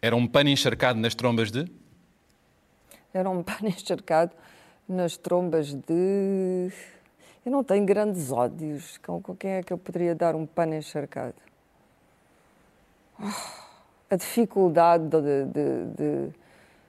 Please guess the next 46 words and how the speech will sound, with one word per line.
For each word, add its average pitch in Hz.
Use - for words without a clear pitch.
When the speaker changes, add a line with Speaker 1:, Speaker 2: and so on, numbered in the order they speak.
Speaker 2:
de, 143
que -
eu 190
tenho 185
hoje 180
na 180
violência. 170
Nem 226
sempre 240
fui 226
assim, 208
mas 190
hoje 202
tenho 202
uma 190
grande 185
dificuldade. 170
Speaker 1:
Bem, 113
violência 139
e 185
violência 127
doméstica, 120
fala-se 85
Speaker 2:
Não, 370
Speaker 1:
também. -
Speaker 2:
qualquer 269
tipo 233
de 196
violência. 202
Eh, 139
um 165
pano 175
encharcado 160
em 143
quem? -
Deixa-me 330
pensar 302
um 254
bocadinho 233
que 233
eu 214
hei 208
de 214
arranjar 196
aqui 175
alguém. 170